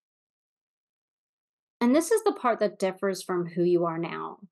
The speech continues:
Most of the times our vision, our dreams are, like, blocked by our beliefs and, and, and really only our beliefs. <laughs> Our beliefs are what really stand in the way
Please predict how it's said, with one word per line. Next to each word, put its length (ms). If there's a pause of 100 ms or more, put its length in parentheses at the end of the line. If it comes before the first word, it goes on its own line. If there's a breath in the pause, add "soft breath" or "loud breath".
(440)
Most 220
of 80
the 60
times 280
our 160
vision, 460
our 160
dreams 380
are, 100
like, 220
blocked 440
by 180
our 60
beliefs 640
and, 220 (580 loud breath)
and, 260 (1500)
and 160
really 280
only 320
our 140
beliefs. 560
<laughs> 60 (1300 soft breath)
Our 140
beliefs 380
are 80
what 180
really 280
stand 380 (140)
in 100
the 80
way 580